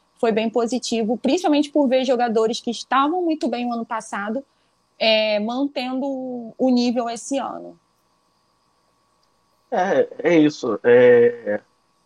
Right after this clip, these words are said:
Speaker 2: eu acho que, que fica meio complexo, assim, a gente tentar elogiar demais numa partida que foi um a zero. Mas ainda assim é uma partida que tem muita coisa boa. Como você pontua aí pra mim de destaque na partida,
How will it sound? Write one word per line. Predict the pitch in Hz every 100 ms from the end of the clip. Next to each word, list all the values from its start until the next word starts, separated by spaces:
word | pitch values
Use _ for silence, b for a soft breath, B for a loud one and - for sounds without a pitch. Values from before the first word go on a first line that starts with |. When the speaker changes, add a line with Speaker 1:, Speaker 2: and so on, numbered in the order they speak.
| _ -
Speaker 2:
eu | 131
acho | 131 -
que, | - 156
que | _ 147
fica | 135 - 139
meio | 135 147 151
complexo, | - 151 139 - 123 147 - -
assim, | - 127
a | 135
gente | - 139 131 _ _ _ _ _ _ _ _
tentar | 139 127 143 147
elogiar | 143 147 143 147 143
demais | 131 123 127 156 139 127 -
numa | 139 127
partida | 139 - 143
que | - 143
foi | - 143 143 - _ _ _ 147
um | 165
a | 170
zero. | 147 127 120 - _ _ _ _ _ -
Mas | 131 143 151
ainda | 135 165 185 160
assim | - - 151 165
é | -
uma | 170
partida | 160 - -
que | 170 _
tem | 151 151
muita | 143 165 196 156
coisa | - 139 131
boa. | - 120 - - _ _ _ _ _ _ -
Como | 123 135
você | 151 156
pontua | - 147 - 147 131
aí | 131
pra | 131 127
mim | 127 139
de | 135
destaque | 131 131 - 127 131 - 135
na | 127
partida, | 135 - - 123 110